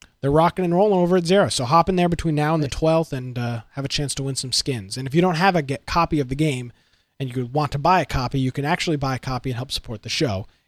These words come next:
Speaker 1: It's infectionpodcast dot com forward slash Zera, X E R A, and you can buy it through them directly, and we get a, uh, a,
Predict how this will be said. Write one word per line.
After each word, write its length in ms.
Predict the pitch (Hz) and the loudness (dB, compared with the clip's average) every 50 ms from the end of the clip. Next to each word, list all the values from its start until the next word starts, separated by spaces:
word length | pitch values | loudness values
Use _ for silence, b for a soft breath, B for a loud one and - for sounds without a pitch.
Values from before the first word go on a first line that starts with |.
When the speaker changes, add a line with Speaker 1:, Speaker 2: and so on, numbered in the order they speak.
| _ _ | _ _
Speaker 1:
It's 120 | - - 139 | -8 -6 -6
infectionpodcast 840 | 123 - 175 175 - - 185 156 - 151 151 139 - 147 131 - | -4 0 0 0 0 0 -4 -2 -2 -2 -2 -2 -2 -4 -4 -4
dot 140 | 143 131 - | -6 -6 -6
com 160 | 143 135 123 | -6 -8 -6
forward 240 | - 131 127 127 - | -4 -4 -4 -4 -4
slash 260 | - 127 120 - - | -6 -6 -6 -8 -8
Zera, 540 | - 143 131 120 131 160 156 139 120 110 107 - - 151 | -8 -6 -4 -2 2 2 2 2 2 -2 -6 -6 -4 -6
X 280 | 156 - - - - 160 | -6 -4 -2 -4 -4 -4
E 220 | 135 165 160 156 - | -2 -2 -2 -2 0
R 260 | - 143 139 135 139 - - | 0 0 0 0 0 -2 -4
A, 320 | 139 127 107 110 113 - _ _ _ _ _ _ - | -6 -6 -6 -8 -10 -12 _ _ _ _ _ _ -12
and 100 | 139 127 | -12 -12
you 40 | 123 | -10
can 140 | - 143 135 | -10 -6 -4
buy 140 | 135 131 127 | -4 -4 -4
it 60 | - | -4
through 100 | 139 127 | -6 -6
them 120 | 127 113 | -4 -4
directly, 460 | 113 139 160 185 175 - 185 180 160 | 0 2 4 4 4 4 2 0 0
and 120 | 147 135 131 | 0 0 -2
we 80 | 131 127 | -4 -2
get 220 | 127 135 123 117 | 0 -2 -2 -2
a, 180 | 117 107 104 101 | -2 -4 -4 -4
uh, 140 | 90 87 92 - _ _ _ _ _ _ _ _ _ _ _ _ _ _ _ _ _ _ _ _ | -6 -8 -10 -14 _ _ _ _ _ _ _ _ _ _ _ _ _ _ _ _ _ _ _ _
a, 100 | - 104 | -10 -10